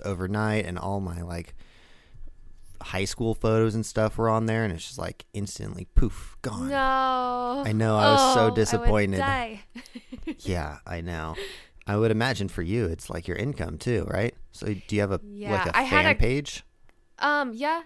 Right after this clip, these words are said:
Speaker 2: I had one that I actually converted into the videos as well. It was, like, my original performer fan page, but now I've got, like, eight pages, so I'm just trying to maximize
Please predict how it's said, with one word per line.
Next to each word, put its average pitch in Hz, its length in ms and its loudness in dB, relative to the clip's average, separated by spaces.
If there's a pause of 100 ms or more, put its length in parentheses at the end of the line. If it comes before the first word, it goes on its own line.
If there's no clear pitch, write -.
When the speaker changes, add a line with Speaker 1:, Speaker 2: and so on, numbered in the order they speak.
(100)
Speaker 2:
I 233 160 0
had 254 480 2
one 196 480 -6
that 180 240 -2
I 180 40 -2
actually 185 300 -8
converted 180 520 -12
into 165 680 -14 (280)
the 180 80 -12
videos 160 420 -12
as 151 160 -16
well. 156 400 -10 (500)
It 185 80 -10
was, 175 260 -8
like, 160 140 -12
my 165 120 -10
original 165 360 -10
performer 175 480 -12
fan 160 260 -16
page, 151 460 -18
but 151 360 -10 (360)
now 175 240 -10
I've 160 200 -12
got, 151 180 -16
like, 147 240 -18 (120)
eight 175 200 -16
pages, 160 380 -18
so 170 100 -16
I'm 170 80 -14
just 170 180 -18
trying 196 140 -12
to 165 60 -12
maximize - 960 -16